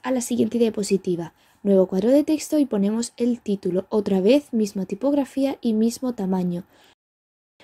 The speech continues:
Bueno, ahora le damos aquí a la forma, esta que está al lado de la carita, que es como un post-it,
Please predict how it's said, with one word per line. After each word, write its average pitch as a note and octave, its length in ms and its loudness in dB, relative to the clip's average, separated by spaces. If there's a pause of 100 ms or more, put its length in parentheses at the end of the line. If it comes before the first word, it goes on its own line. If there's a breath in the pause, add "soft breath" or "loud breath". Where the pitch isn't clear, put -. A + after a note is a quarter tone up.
Bueno, - 280 2
ahora D4 220 4
le D#4+ 100 8
damos C4+ 220 2
aquí A#3 180 0
a A3+ 40 4
la G3+ 100 2
forma, A#3 440 0
esta A3 200 -6
que G3+ 160 0 (140)
está G3+ 240 -2
al G3 80 2
lado G3 180 4
de F#3+ 100 2
la F#3+ 120 0
carita, C#4+ 440 2
que A3+ 180 -2
es G#3 140 -4
como F#3 260 -4
un F#3 260 -2
post-it, D4 420 -2